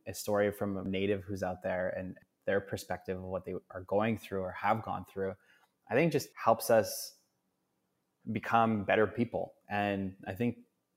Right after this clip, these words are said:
a lot of social issues today comes from a stance of ignorance or non-understanding. So if there is something that V R that I'm most excited about and A R, it's being able to connect each other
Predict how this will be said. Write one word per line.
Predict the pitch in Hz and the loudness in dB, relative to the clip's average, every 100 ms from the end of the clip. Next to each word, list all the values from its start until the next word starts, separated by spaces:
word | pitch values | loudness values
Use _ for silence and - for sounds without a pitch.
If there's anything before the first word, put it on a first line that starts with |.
| _ _ 113 | _ _ 4
a | |
lot | 107 104 101 117 | 4 6 6 8
of | 117 110 - - _ - | 6 4 -4 -18 _ -6
social | 120 - 120 | -4 -2 -2
issues | 101 110 - | -2 -4 -4
today | 98 98 107 | -2 0 0
comes | - 104 | -2 -6
from | 101 | -6
a | 98 | -6
stance | - 95 101 | -6 -6 -6
of | - | -6
ignorance | 95 107 120 - 104 | -6 -4 -4 -6 -6
or | |
non-understanding. | 98 92 98 92 92 101 95 90 | -4 -4 -4 -6 -6 -6 -6 -8
So | - 98 | -6 -6
if | - | -2
there | 104 | -4
is | 95 | -2
something | 113 135 123 | -4 -2 -2
that | 92 | -2
V | 95 95 | -2 0
R | 95 95 92 - _ _ | 0 0 -4 -10 _ _
that | 107 98 | -6 -4
I'm | 98 | -2
most | 104 - | -2 -4
excited | 104 101 95 95 | -6 -2 0 -2
about | 90 92 92 - _ _ _ _ - | -4 -4 -4 -6 _ _ _ _ -8
and | 98 92 | -6 -2
A | 98 95 | 2 2
R, | 87 87 92 | 4 2 -2
it's | - | -4
being | - 98 | -4 -4
able | 92 | -4
to | - | -8
connect | - 95 - | -10 -10 -8
each | 101 - | -8 -4
other | 95 92 | -2 -2